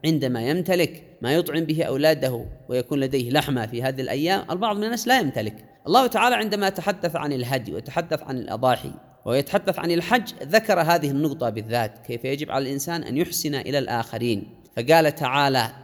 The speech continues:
"ليشهدوا منافع لهم ويذكروا اسم الله في أيام معلومات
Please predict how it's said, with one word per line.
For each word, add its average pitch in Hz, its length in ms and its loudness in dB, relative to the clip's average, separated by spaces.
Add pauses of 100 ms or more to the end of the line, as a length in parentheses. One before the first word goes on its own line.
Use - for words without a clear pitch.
(200)
"ليشهدوا 175 680 4
منافع 156 560 0
لهم 110 260 0 (240)
ويذكروا 185 420 2
اسم 165 220 -4
الله 175 400 2 (180)
في 139 140 -4
أيام 156 500 0
معلومات 117 600 -2